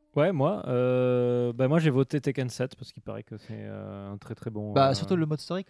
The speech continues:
Speaker 2: cool, quoi.
Speaker 1: Ouais, il est
Speaker 2: Ouais.
Speaker 1: très bien. Et, euh, et je pensais que Jennifer voterait ça aussi, vu que c'est une grande fan de Tekken, mais il se trouve qu'on est allé dans une salle d'arcade,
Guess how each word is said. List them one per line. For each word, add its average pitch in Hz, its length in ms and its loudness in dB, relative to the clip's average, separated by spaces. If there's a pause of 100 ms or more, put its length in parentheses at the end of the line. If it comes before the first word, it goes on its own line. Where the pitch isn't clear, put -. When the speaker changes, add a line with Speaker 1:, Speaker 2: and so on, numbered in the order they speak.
(100)
Speaker 2:
cool, 170 140 -8
quoi. - 140 -12 (200)
Speaker 1:
Ouais, 110 160 -6 (220)
il 120 100 -10
est 107 40 -6
Speaker 2:
Ouais. 117 80 -4
Speaker 1:
très 117 100 -6
bien. 107 320 -6
Et, 110 240 -4
euh, 104 320 -4
et 117 80 -2
je - 80 -8
pensais 131 240 -4
que 135 80 -2
Jennifer 117 320 -4
voterait 110 300 -6
ça - 140 -8
aussi, 110 200 -6
vu 143 140 -8
que 107 160 -6
c'est - 140 -12
une 113 60 -8
grande 110 160 -6
fan 117 200 -8
de 104 80 -8
Tekken, 127 340 -6
mais 120 160 -2
il 113 60 -4
se - 80 -6
trouve - 240 -10
qu'on 113 240 -6
est - 20 -8
allé 113 140 -4
dans 120 80 -2
une 104 160 -6
salle 120 200 -8
d'arcade, 107 540 -6